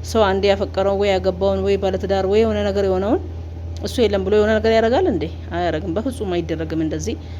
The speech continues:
በጣም ሀይሚ ተሳስታለች። ማይጠበቅ፣ ከሷ ማይጠበቅ ስህተት ነው የተሳሳተችው። እና ብሩኬ አይዞክ እንበለው። በጣም አዝነዋል። ብሩ-፣ ቪዲዮውን በዚህ ሁኔታ ማለቁ እኔ በጣም ነው ያሳዘነኝ።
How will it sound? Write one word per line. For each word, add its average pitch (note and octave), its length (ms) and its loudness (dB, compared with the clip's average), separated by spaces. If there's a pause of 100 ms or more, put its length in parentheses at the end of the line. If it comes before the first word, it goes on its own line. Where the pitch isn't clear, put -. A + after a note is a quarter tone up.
(140)
በጣም G3+ 280 -2 (340)
ሀይሚ G3+ 320 -2
ተሳስታለች። F#3 760 0 (120)
ማይጠበቅ፣ F#3+ 680 -2
ከሷ - 240 -6
ማይጠበቅ E3+ 420 -2
ስህተት - 240 -8
ነው F#3 100 -6
የተሳሳተችው። F3+ 680 -2 (720)
እና G3 240 -2
ብሩኬ E3 280 -4 (120)
አይዞክ F3 360 0
እንበለው። E3+ 460 2 (320)
በጣም F#3+ 280 0
አዝነዋል። D#3+ 440 0 (1300)
ብሩ-፣ F3 200 0 (200)
ቪዲዮውን G#3 460 4
በዚህ F#3+ 380 -2
ሁኔታ G3 340 -2
ማለቁ F3 320 0
እኔ B3+ 140 2
በጣም G#3 200 0
ነው B3 100 2
ያሳዘነኝ። D3+ 420 -4